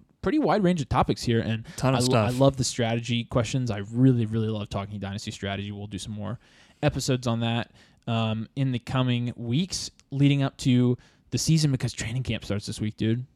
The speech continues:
Speaker 1: It's actually happening.
Speaker 2: Woo, finally.
Speaker 1: It's actually, I, I mean, I'm getting,
Speaker 2: We're going,
Speaker 1: I'm
Speaker 2: man.
Speaker 1: kinda getting excited. It's, like, fifty days, I think, until
Speaker 2: Yeah.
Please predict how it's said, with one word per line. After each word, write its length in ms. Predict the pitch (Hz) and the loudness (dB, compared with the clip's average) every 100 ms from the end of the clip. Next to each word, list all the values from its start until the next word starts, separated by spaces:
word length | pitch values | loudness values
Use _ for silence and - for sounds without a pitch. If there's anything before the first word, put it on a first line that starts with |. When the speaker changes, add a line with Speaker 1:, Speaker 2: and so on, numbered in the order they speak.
| _ | _
Speaker 1:
It's 180 | - 127 - | -6 -4 -4
actually 400 | 117 117 131 123 | -6 -2 0 2
happening. 340 | 120 110 - | 0 -2 4
Speaker 2:
Woo, 540 | 370 427 440 427 415 320 | 8 10 12 12 12 10
finally. 600 | - 127 127 131 113 101 | 4 4 4 4 2 2
Speaker 1:
It's 140 | 120 117 | -2 -2
actually, 320 | 110 107 107 123 | -4 -4 -6 -2
I, 120 | 123 | 2
I 40 | |
mean, 140 | 143 139 | 6 6
I'm 80 | |
getting, 200 | 139 98 | 4 0
Speaker 2:
We're 100 | 131 165 | 4 8
going, 240 | 139 170 | 10 10
Speaker 1:
I'm 60 | 135 | 8
Speaker 2:
man. 100 | 135 | 8
Speaker 1:
kinda 140 | 139 | 6
getting 240 | 120 104 98 | 2 -6 -10
excited. 420 | - - - - | -12 -10 -10 -4
It's, 140 | 147 | -2
like, 160 | 180 160 | 0 -2
fifty 320 | - 135 117 | 2 2 2
days, 240 | 98 78 80 | -2 -2 -4
I 120 | 53 | -8
think, 300 | - 50 113 | -8 -10 -8
until 360 | 104 - 101 120 | -8 -6 -4 0
Speaker 2:
Yeah. 200 | 117 | 2